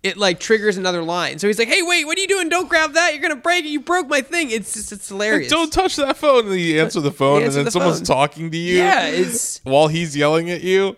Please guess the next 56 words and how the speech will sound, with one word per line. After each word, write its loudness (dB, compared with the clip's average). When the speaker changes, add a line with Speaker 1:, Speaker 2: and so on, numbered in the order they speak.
Speaker 2:
and -2
they 2
start -2
talking 0
about 0
the -4
same -2
thing. -2
Oh 4
my 0
goodness. -4
Speaker 1:
It's, 0
it's, -6
it's -4
very -6
much, -4
it's -4
a, -2
it's -6
one 2
of -2
those 0
things -2
that's, -8
I -4
wouldn't -4
call -6
it -6
necessarily -10
a -12
video -8
game. -2
It's -8
more 0
of -4
an -2
interactive -4
experience. -16
Speaker 2:
Yeah. 0
Speaker 1:
You -2
know 2
what 2
I -2
mean? -2
It's -12
fun. 0
It's -10
funny. -2
You're -2
involved. 0
You -2
know, -2
it's -6
like -4
being 0
in, -4